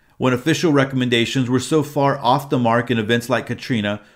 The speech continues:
why listen to anything coming from that source? This raises the question of whether the new fourteen-day recommendation is realistic.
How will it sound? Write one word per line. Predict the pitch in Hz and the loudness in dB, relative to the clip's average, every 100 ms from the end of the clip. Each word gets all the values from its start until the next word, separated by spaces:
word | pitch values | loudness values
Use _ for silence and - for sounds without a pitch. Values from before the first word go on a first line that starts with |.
| _ | _
why | 113 123 147 | 0 2 2
listen | 151 147 123 | -2 -4 -4
to | 127 | -4
anything | 101 135 123 110 | -2 -2 -2 -4
coming | 135 123 110 | -2 -2 -2
from | 110 104 | -2 -4
that | 95 | -4
source? | - 135 110 - - _ _ _ _ _ _ | -2 0 0 -6 -18 _ _ _ _ _ _
This | 151 175 | 0 2
raises | 202 196 175 185 | 2 2 0 -4
the | 165 | -4
question | - 139 127 131 127 | 0 2 2 0 0
of | 110 | 2
whether | 131 127 | 2 4
the | 113 113 | 2 0
new | 123 139 | 2 0
fourteen-day | 139 143 143 151 123 117 | 2 0 0 -4 0 0
recommendation | 113 110 113 110 104 101 98 113 110 | 2 0 -2 -2 0 -2 -4 -6 -8
is | - 117 104 | -4 -4 0
realistic. | 107 104 127 139 - | 0 2 0 0 -8